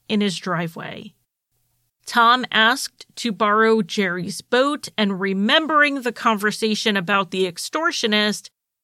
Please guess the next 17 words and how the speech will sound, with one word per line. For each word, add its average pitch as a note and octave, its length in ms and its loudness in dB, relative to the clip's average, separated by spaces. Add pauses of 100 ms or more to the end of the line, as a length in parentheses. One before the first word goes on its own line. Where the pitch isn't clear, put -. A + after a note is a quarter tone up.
(120)
Jerry C4 500 2
asked, G#3+ 600 0 (320)
"Did A#3 300 -2
you A3+ 200 0
do F#3 400 -2
it?" - 380 -16 (340)
And G3 200 -6
Tom G3 500 -2 (140)
nodded. F3+ 680 -6 (480)
They A3 140 2
decided A3 460 2
to G#3+ 100 -6
meet G#3 200 0
at G#3 140 -2
Tom's F3+ 340 -4
house E3 320 -8
later. - 720 -10